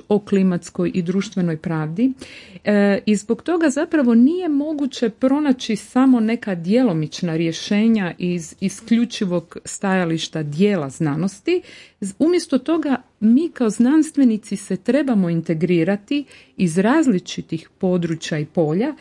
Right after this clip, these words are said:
i povezati različita stajališta i oblike spoznaje. E pa sad, u tom smislu zapravo, e, e, mi možemo reći, e, da danas pristup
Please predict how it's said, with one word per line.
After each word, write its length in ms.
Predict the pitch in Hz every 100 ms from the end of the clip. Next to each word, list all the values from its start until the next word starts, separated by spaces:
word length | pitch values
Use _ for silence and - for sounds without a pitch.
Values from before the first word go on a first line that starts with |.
| - - -
i 120 | 196
povezati 720 | - 202 220 233 196 - 170
različita 640 | 180 277 339 320 320 320 277
stajališta 840 | - 254 262 254 254 247 - 233 -
i 140 | 202 185
oblike 540 | 170 208 226 - 196 -
spoznaje. 760 | - - 180 156 131 - - - _ - - - _ _
E 60 | 330
pa 120 | 320
sad, 220 | 320 370 -
u 100 | 262
tom 240 | 330 339
smislu 540 | 320 330 359 349 294
zapravo, 640 | 254 285 320 311 277 233 214 - _ -
e, 60 |
e, 320 | 220 208 202 - 208 196 -
mi 460 | 214 220 233 320 302
možemo 460 | 240 277 294 262 247
reći, 540 | 277 262 - 247 208 -
e, 180 | 208 190
da 340 | 190 196 190
danas 420 | 196 233 254 254 -
pristup 640 | - 254 285 - -